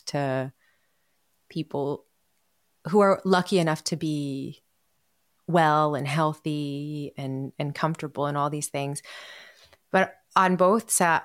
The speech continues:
sides of my family, both sets of grandparents really started with nothing, um, and worked so hard their whole lives, um, to be able to provide for my parents and to be able to give my parents some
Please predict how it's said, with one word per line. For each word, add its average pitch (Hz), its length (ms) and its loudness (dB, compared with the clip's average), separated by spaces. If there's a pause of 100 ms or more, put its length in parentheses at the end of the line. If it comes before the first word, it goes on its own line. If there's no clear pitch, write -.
sides 156 340 0
of 156 80 -2
my 143 200 -4
family, 143 380 -4
both 165 340 0
sets - 200 -6
of 143 120 -10
grandparents 139 960 -6 (520)
really 160 280 0
started 156 400 0
with - 240 -10
nothing, 147 640 -6 (280)
um, 143 460 -6 (240)
and 160 180 2
worked 151 280 -4
so 196 340 4
hard 147 320 -2
their 156 140 -2
whole 156 240 -4
lives, - 560 -8 (100)
um, 143 560 -6 (280)
to 175 120 -2
be 151 160 -2
able 131 220 -6
to 151 260 -4
provide 151 480 -2
for 156 140 -6
my 143 220 -4
parents 143 680 -6
and 139 180 -6
to - 100 -18
be 143 140 -6
able 143 200 -8
to 139 320 -6
give 143 220 -10
my 139 140 -4
parents 143 400 -8
some 147 380 -8